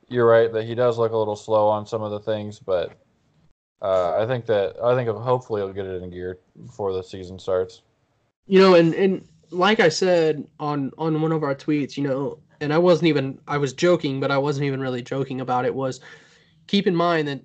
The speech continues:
Speaker 2: they could have asked him to gain weight because they intend to move him between the three and the five tech.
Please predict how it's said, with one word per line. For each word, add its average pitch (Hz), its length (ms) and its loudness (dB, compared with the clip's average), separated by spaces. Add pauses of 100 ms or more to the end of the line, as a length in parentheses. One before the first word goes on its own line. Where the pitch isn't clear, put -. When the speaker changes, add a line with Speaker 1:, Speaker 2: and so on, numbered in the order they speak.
Speaker 2:
they 151 240 -10
could 180 180 -6
have 156 140 -4
asked 147 400 -6
him 139 120 -8
to 131 120 -12
gain 135 300 -6
weight 160 320 -4
because 139 320 -8
they 139 160 -8
intend 147 400 -6
to 139 260 -2 (380)
move 156 220 0
him 143 100 -4
between 143 340 -4
the 139 80 -6
three 139 280 -4
and 123 100 -8
the - 40 -12
five 117 280 -14
tech. - 320 -18